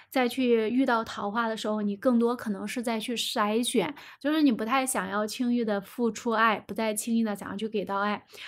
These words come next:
桃花运行不行呢？我觉得是行的，只是说大家好像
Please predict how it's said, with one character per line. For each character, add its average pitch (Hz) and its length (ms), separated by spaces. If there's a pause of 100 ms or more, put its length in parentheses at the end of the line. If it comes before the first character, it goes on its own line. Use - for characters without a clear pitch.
(140)
桃 262 220
花 269 180
运 262 380
行 202 260
不 214 60
行 214 240
呢？ 202 180
我 226 80
觉 214 100
得 240 160
是 269 160
行 208 360
的， 214 160
只 220 160
是 247 120
说 254 200
大 247 200
家 233 180
好 226 160
像 226 300